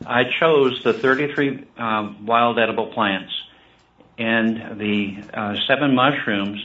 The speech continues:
because they were so widely distributed across the country, not because they were found in the Midwest. Um, I am reasonably knowledgeable about southeastern foods and northeastern foods,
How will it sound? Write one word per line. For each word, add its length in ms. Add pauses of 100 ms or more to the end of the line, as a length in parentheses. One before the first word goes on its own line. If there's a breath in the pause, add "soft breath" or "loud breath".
(340 loud breath)
because 540
they 100
were 260
so 120
widely 580
distributed 640
across 360
the 140
country, 340
not 220
because 320
they 80
were 220
found 260
in 80
the 80
Midwest. 600 (600 loud breath)
Um, 420 (300 loud breath)
I 180
am 440 (300)
reasonably 560
knowledgeable 600
about 380 (520)
southeastern 880
foods 340 (420 loud breath)
and 220
northeastern 760
foods, 320